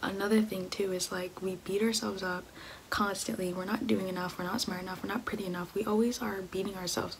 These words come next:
up. And the inner critic inside of us is, like, so bad to the point where, like, sometimes we don't even see it until, like,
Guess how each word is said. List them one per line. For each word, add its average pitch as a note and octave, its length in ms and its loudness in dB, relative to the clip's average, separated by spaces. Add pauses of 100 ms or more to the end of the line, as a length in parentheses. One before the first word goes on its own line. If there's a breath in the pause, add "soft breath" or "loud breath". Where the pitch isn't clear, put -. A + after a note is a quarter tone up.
up. F#3+ 220 -6 (540 loud breath)
And F#3+ 420 -4
the G3+ 180 2 (120)
inner A3+ 560 6 (240)
critic G#3+ 540 2 (140)
inside F3+ 360 -4
of F#3+ 80 -2
us G3+ 160 0
is, - 200 -4
like, F#3 200 -6
so F#3 800 2 (260)
bad F3+ 480 -2 (640 loud breath)
to - 100 0
the F#3 80 4
point F3+ 300 -2
where, F3+ 100 0
like, F3 400 -2 (720)
sometimes G#3 460 2
we G#3 100 6
don't F#3+ 200 0
even F3+ 380 2
see F3 420 4
it G3 260 0
until, F3 480 0
like, E3+ 460 -2